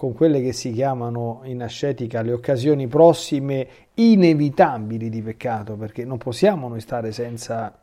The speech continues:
mangiare, perché mangiare serve per vivere. Quindi colazione, pranzo e cena generalmente sono immancabili appuntamenti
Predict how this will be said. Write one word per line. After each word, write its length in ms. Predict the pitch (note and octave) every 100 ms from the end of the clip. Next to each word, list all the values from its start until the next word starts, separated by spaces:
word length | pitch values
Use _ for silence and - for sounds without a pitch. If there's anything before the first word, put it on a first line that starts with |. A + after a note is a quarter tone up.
| _ _ _ _ _ _
mangiare, 580 | B2 A2+ A2+ G#2+ G2 G2+
perché 220 | G#2 B2
mangiare 400 | A2+ A#2 F3 E3
serve 300 | A#2 G#2+ A2
per 160 | A#2
vivere. 480 | B2 F3 B2+ A2 - _ _ _ _ _ _ _ _
Quindi 260 | - C3 A#2
colazione, 640 | D3 C#3+ - - F3+ C3+
pranzo 340 | D3+ D3+ C3+
e 60 | D#3+
cena 480 | - D3 D3+ D3 C#3 - - - - _
generalmente 720 | - A#2 D#3+ D#3+ D3 D3 D#3
sono 460 | A#2+ C3+ C3+ C#3 - _ _ _ _ _
immancabili 800 | - C#3+ A#2+ A2+ A#2 F#3 G3 D#3+
appuntamenti 1120 | C3 - B2 A#2 B2+ B2 C3 B2 A#2+ A#2 A2+